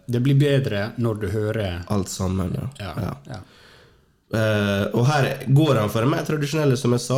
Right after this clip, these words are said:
Speaker 2: og jeg tror han gir egentlig det folk, eh, trengte da. Jeg tror egentlig folk vil ha det her etter Igor-albumet.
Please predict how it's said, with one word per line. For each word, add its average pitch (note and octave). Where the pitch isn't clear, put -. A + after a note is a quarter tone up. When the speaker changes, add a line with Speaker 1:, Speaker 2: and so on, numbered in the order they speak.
Speaker 2:
og C3
jeg C3+
tror C#3+
han B2+
gir A#2+
egentlig C3+
det C3+
folk, -
eh, -
trengte A2+
da. B2
Jeg C#3
tror C#3
egentlig B2+
folk C#3
vil A2+
ha G#2+
det G2+
her G2+
etter -
Igor-albumet. F#2+